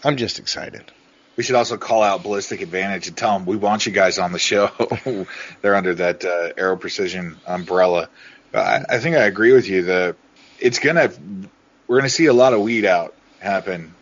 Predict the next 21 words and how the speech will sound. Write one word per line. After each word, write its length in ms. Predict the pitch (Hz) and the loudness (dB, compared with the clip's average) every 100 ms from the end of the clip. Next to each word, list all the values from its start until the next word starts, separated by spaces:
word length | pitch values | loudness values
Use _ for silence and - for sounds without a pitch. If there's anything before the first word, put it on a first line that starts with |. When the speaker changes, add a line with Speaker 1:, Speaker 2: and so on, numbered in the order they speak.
| _ _ | _ _
Speaker 2:
over 160 | 95 95 | -10 -6
the 80 | 95 | -4
next 240 | 92 92 | -4 -4
couple 280 | - 98 92 | -4 -4 -2
of 80 | 87 | -2
years 380 | 92 98 90 - | 2 0 0 -6
because, 580 | - 90 104 95 85 - - - - - | -12 -4 2 2 0 -8 -20 -20 -18 -4
you 80 | 98 | 0
know, 100 | 92 | 2
there's 300 | 98 98 101 | 2 2 4
no, 360 | 101 98 92 87 _ _ | 4 6 2 -4 _ _
there's 180 | 92 90 | -4 -2
no 140 | 98 | -2
panic. 480 | 95 - 110 110 - | -4 -2 -2 -2 -6
There's 240 | 90 87 95 | -6 -6 -2
no, 260 | 92 90 | 0 2
the 100 | 87 | 0
sky 320 | 82 98 95 | 0 2 2
is 120 | 90 - | 2 0
falling. 400 | 95 101 104 90 | 2 4 2 -2
Is 220 | 85 | -8